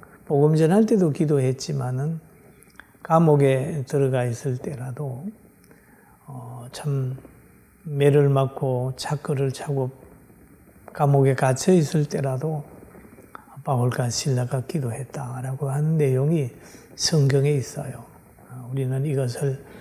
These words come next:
어, 기억을 하고 바로 바울에게 은혜 주신 하나님께서 우리에게도 은혜를 줬는데 그 은혜가 뭡니까? 축복이 바로 예수님이세요.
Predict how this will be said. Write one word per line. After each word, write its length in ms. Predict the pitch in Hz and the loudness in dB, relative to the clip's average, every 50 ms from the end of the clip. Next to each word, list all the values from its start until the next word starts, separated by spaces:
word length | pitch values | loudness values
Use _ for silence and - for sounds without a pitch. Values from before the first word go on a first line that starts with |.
| - - - - - - - - - | -20 -20 -20 -20 -20 -20 -20 -14 -12
어, 180 | 135 123 127 127 - | -10 -10 -10 -10 -8
기억을 880 | - 170 143 127 123 123 127 131 123 120 123 127 135 139 143 131 117 - | -4 -4 -2 -2 -2 -2 -2 -2 -4 -4 -6 -8 -8 -8 -8 -8 -6 -6
하고 640 | - - - 160 139 - - 135 139 160 185 220 - - - - - - - - - - - - - - - - _ _ _ _ _ | -6 -2 -2 -2 -2 -2 -4 -6 -4 -6 -6 -8 -10 -16 -20 -20 -20 -20 -20 -20 -20 -20 -20 -20 -20 -20 -20 -20 _ _ _ _ _
바로 580 | - 151 156 170 180 175 180 196 190 165 156 147 - | -2 0 2 2 4 2 2 2 0 0 -2 -2 -4
바울에게 680 | - - 139 175 190 214 233 240 214 202 208 214 202 226 | -6 -2 2 4 6 8 8 10 10 10 10 8 6 6
은혜 340 | 262 226 185 175 170 165 | 4 4 4 6 4 4
주신 340 | 151 156 147 - - - - | 4 2 0 -2 -4 -6 -4
하나님께서 960 | 131 135 147 143 143 143 139 135 139 143 - 147 143 123 - - 170 160 175 - - - - - - - - - _ | -2 -2 0 0 0 -2 -2 -2 -4 -6 -6 -6 -8 -8 -6 -6 -6 -6 -6 -10 -16 -20 -20 -20 -20 -20 -20 -12 _
우리에게도 920 | 175 139 147 180 208 214 196 165 147 147 143 139 143 165 180 185 202 220 226 - | 0 4 6 8 10 10 10 8 8 4 2 2 0 0 -2 -2 -4 -6 -4 -4
은혜를 260 | 196 165 160 143 139 131 | -2 0 2 2 2 0
줬는데 760 | - - 135 131 131 131 139 147 139 123 110 110 - - - | 0 -4 -4 -2 -2 -2 -2 -2 -2 -4 -6 -8 -12 -16 -14
그 280 | - - 170 165 - 214 | -4 0 0 2 2 4
은혜가 360 | 196 202 196 170 160 175 165 | 4 4 4 4 2 2 2
뭡니까? 600 | 156 143 139 135 135 131 151 165 - - 131 - - - | 2 0 0 0 0 -2 -2 -4 -6 -10 -14 -14 -14 -14
축복이 540 | - - 214 185 - - 208 196 180 170 | -6 -4 -4 -4 -2 -2 -2 -2 0 -2
바로 240 | 139 - 151 143 151 143 | -2 -4 -4 -2 0 2
예수님이세요. 840 | 147 165 190 185 190 - 277 277 247 202 180 - - - 147 120 | 4 4 4 2 2 -2 -4 -2 -2 -2 -4 -6 -6 -8 -10 -12